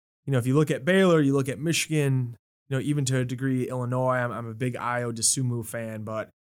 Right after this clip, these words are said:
I think Jalen Suggs really has the ability to elevate this Gonzaga team. Um, not maybe as special defensively as maybe some teams he's had,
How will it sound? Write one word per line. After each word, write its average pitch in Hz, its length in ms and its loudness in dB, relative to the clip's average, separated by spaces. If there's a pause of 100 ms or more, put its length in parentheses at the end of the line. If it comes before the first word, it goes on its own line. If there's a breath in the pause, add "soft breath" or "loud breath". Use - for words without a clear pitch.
(160)
I 127 120 2
think 123 220 2
Jalen 120 380 -2
Suggs 113 420 -2
really 117 220 -6
has 107 360 -4
the 113 100 -4
ability 110 380 -6
to - 240 -12
elevate 110 520 -10
this 113 160 -2
Gonzaga 107 520 -8
team. 110 420 -8 (500)
Um, 104 400 -8
not 143 300 0
maybe 165 460 0
as 135 680 -2 (180)
special 139 520 0
defensively 139 840 -4
as 123 180 -4
maybe 131 240 -4
some 135 240 0
teams 131 300 -4
he's 123 180 -2
had, 120 380 -6